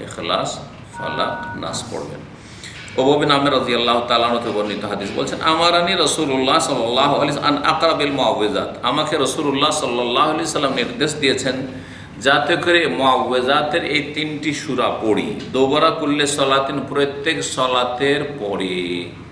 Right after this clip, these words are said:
প্রত্যেক সালাতের পরে। আবু দাউদে রয়েছে আর ইবনে হিব্বানে হাদিসটি রয়েছে। আল্লামা আলবানী হাদিসটিকে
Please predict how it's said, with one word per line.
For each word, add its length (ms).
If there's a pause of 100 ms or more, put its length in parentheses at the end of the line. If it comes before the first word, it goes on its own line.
(100)
প্রত্যেক 300
সালাতের 420 (1120)
পরে। 540 (140)
আবু 220
দাউদে 400
রয়েছে 540
আর 240
ইবনে 280
হিব্বানে 340
হাদিসটি 420
রয়েছে। 280
আল্লামা 280
আলবানী 300
হাদিসটিকে 680